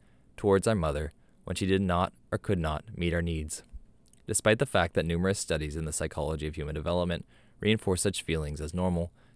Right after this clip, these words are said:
natural, and to be expected, children are shamed for acknowledging negative feelings toward their mothers, which causes these emotions to fester into painful dynamics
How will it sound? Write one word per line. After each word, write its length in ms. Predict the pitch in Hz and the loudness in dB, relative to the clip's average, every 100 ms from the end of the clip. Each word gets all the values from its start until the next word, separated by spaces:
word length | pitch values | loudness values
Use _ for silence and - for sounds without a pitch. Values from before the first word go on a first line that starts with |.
| - | -4
natural, 400 | 80 - 78 80 - - - | -4 -2 -8 -8 -16 -20 -12
and 80 | - | -8
to 40 | |
be 100 | - | -6
expected, 500 | - - 107 - 92 - - - _ _ - _ _ - - | -8 2 2 4 -2 -2 -20 -20 _ _ -20 _ _ -20 -2
children 280 | 117 117 | 2 4
are 100 | 139 | 2
shamed 380 | 135 - 87 78 | 2 2 0 0
for 120 | - | -4
acknowledging 500 | 76 82 80 82 87 | -4 0 0 0 -2
negative 280 | 80 85 85 | -2 -2 -2
feelings 340 | - 82 78 76 | -2 -4 -4 -6
toward 180 | 80 | -6
their 100 | 78 | -4
mothers, 460 | 82 85 80 80 - - - - | -2 0 0 -4 -6 -8 -10 -4
which 200 | 98 - | -4 0
causes 480 | 98 92 101 110 - - - - - _ - - | 2 4 4 0 -2 -14 -20 -20 -20 _ -20 -4
these 160 | 107 | 0
emotions 600 | 120 107 85 - 76 - - - | 2 2 2 0 -4 -6 -12 -16
to 100 | - | -2
fester 400 | 95 90 - 98 | 0 0 0 0
into 140 | 101 | -2
painful 320 | - 80 85 | -4 -6 -4
dynamics 540 | 92 82 78 73 - | -4 -4 -4 -8 -10